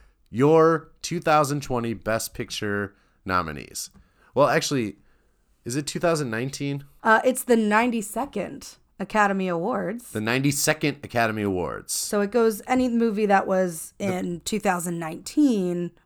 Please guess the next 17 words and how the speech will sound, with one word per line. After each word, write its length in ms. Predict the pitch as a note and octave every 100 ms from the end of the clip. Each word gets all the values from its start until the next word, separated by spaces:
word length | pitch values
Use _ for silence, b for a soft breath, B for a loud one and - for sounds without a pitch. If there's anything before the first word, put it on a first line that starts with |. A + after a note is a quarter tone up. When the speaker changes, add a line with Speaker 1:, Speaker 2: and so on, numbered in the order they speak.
| -
Speaker 2:
but 260 | F#3+ - G3+
you 80 |
call 300 | G3+ A3 G#3
it 140 | F#3+ G3
the 60 | F#3+
ninety-second 960 | F#3+ F#3 F3+ E3 F#3 E3+ D#3+ D#3 - _ - -
Academy 460 | F3 F3+ E3 E3 D#3
Award 380 | - D#3+ -
winners. 440 | - D3+ - - - - F#3+
Speaker 1:
Gotcha, 420 | F3+ F2+ - G2+
but 160 | A2+ F3
it's 160 | D3+
the 140 | D#3+ D3+
two 180 | D3 C3
thousand 380 | B2 G2 G2+ G2
nineteen 600 | F#2+ F2+ F#2+ F2+ E2 D#2 _ -
Oscars. 640 | F2+ D2 - D2 C#2+ -